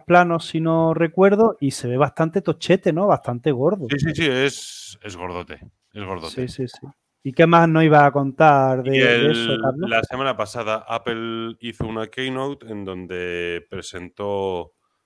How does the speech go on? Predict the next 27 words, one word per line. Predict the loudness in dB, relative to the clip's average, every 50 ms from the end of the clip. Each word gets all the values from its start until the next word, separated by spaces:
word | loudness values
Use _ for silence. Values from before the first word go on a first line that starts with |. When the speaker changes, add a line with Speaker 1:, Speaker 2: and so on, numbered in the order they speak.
| _ _ _
Speaker 2:
el | -10 -8 -8 -6 -8 -8 -8 -10 -10 -10 -10 -8
nuevo | -6 -4 -4 -2 -2 -4 -4 -4 -6
iPhone | -6 -8 -8 -10 -10 -10 -10 -10 -12 -10
S | -10 -10 -10 -12 -10 -8
E | -8 -6 -6 -8 -10 -14 _
dos | _ -14 -14 -14 -12 -12
mil | -10 -10 -8
veintidós, | -10 -10 -10 -10 -8 -8 -8 -8 -10 -12 _ _ _ _ _ _ _ _ _ _ _
Speaker 1:
Lo | -12 -8 -6
que | -6
hemos | -6 -6
Speaker 2:
el | -6
Speaker 1:
comentado | -4 -4 -4 -4 -4 -2 0 2
Speaker 2:
cual, | 2 2 0 -4 -10
Speaker 1:
antes. | -14 -16 -10 -8
Speaker 2:
eh, | -8 -6 -6 -6 -6 -6 -6 -6 -8 -8 -8 -8 -10 -12 -12 _ -14 -14 -14 -12 -16 -16 -16 _ _ _ _ _ _ -20 _ _ _ _
a | -8 -6 -4
mi | -4 -4
mujer | -6 -6 -8 -4 -2
le | -2
ha | -2
gustado | -2 -4 -6 -2 -2 -2 0 -2 -6 -10 -12 -16 _ _ -8
porque | -8 -8 -8 -8 -12 -12
tiene | -10 -10 -6 -6
botón | -4 -6 -6 -6 -10 -10
físico. | -10 -12 -12 -12 -14 -10 -8 -8 -8 -8 -12 _ _
Ella | -8 -6 -4 -2 -2 -2